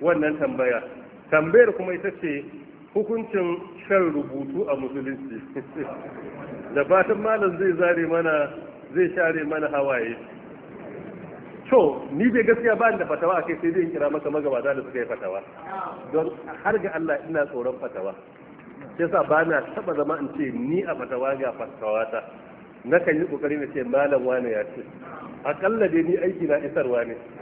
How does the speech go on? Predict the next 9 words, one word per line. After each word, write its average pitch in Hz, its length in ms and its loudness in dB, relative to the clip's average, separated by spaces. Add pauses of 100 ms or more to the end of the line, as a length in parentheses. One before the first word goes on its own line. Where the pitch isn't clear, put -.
(260)
Ina 208 300 8
tsoron 170 600 4
in 156 140 0
je 156 140 2
filin 170 360 -2
kiyama 151 320 2
Allah 151 240 0
ya 120 120 -2
ce, 139 80 -2